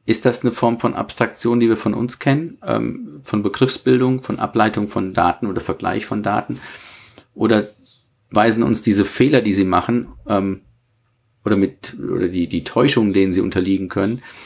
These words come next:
ähm, nicht darauf hin, dass das hier ganz anders funktioniert. Und wir haben es gar nicht ganz verstanden. Und dann gibt's natürlich die,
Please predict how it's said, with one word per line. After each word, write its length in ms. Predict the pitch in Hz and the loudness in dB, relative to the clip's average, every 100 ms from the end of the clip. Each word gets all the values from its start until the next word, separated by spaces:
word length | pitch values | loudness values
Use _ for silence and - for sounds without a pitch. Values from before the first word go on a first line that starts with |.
| - - _ | -20 -20 _
ähm, 220 | 101 92 - | -2 -2 0
nicht 180 | 113 - | -2 2
darauf 240 | 101 - | 0 2
hin, 160 | 104 92 | 0 0
dass 140 | 87 | 0
das 160 | 85 - | -2 -2
hier 140 | 101 | -4
ganz 240 | - 95 - | -2 -2 -2
anders 260 | 80 - | -4 -4
funktioniert. 520 | - - - - - | -8 -10 -8 -8 -6
Und 140 | - 95 | -4 2
wir 120 | 98 | 2
haben 100 | 110 | 2
es 100 | 110 | 2
gar 120 | 110 | 2
nicht 140 | 107 113 | 2 0
ganz 160 | 113 | -2
verstanden. 500 | - 123 - 180 135 | 0 0 0 -2 -2
Und 140 | 87 87 | -4 -2
dann 100 | 92 | -2
gibt's 180 | 101 110 | 0 -2
natürlich 360 | 101 110 107 | 2 2 2
die, 220 | 107 104 | 0 0